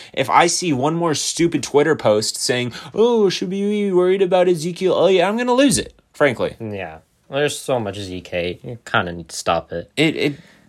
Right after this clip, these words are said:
Speaker 1: it boils my brain that people are still asking that question.
Speaker 2: Yeah.
Speaker 1: Whatever. It's fine.
Speaker 2: All right. Next game we have,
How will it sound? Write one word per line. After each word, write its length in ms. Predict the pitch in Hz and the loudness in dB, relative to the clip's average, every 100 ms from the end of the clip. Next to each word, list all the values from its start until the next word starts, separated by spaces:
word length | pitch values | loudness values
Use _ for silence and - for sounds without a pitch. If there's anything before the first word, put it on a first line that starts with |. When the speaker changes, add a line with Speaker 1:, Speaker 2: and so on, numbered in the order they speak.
| _ | _
Speaker 1:
it 260 | - 139 156 | -8 -6 2
boils 380 | 175 196 180 156 | 6 6 4 2
my 200 | 156 147 | 2 2
brain 320 | 143 143 131 | 4 4 2
that 160 | 101 | 0
people 240 | - 117 113 | -2 0 0
are 80 | 110 | 0
still 240 | - 110 | 2 4
asking 400 | 101 110 - 101 | 6 4 0 -4
that 180 | 92 - | -4 -2
question. 540 | 117 98 - 64 - 110 _ _ | 0 0 -2 -12 -14 -20 _ _
Speaker 2:
Yeah. 400 | 127 123 117 101 104 _ _ - | -10 -2 -2 -2 -6 _ _ -8
Speaker 1:
Whatever. 420 | 98 80 58 - - _ _ - - _ | -2 -2 -4 -10 -16 _ _ -18 -18 _
It's 160 | - - | -14 -14
fine. 380 | - - - - _ _ _ - - | -14 -16 -16 -18 _ _ _ -14 -2
Speaker 2:
All 80 | 123 | 2
right. 260 | 117 104 - _ - | 4 2 -2 _ -2
Next 240 | 160 170 | 0 0
game 240 | - 170 170 | 2 2 4
we 120 | 170 | 2
have, 500 | 160 165 165 160 - | 4 6 4 2 -8